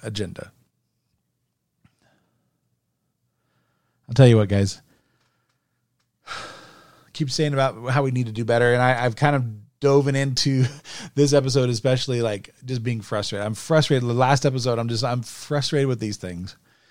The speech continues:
because we're either not holding our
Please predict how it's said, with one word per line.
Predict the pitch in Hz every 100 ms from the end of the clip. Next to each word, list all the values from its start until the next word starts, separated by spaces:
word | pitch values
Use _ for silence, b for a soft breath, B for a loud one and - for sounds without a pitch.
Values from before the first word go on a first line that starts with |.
| b
because | - 123 139 131 120 95 b b b -
we're | 143 147 139
either | 135 127
not | 117 120 131 147 165 - _ _ _ _ _ _ _ _ _ _ _ _ _ _ - - _ _ _ _ -
holding | - 156 156 147
our | 131 123 -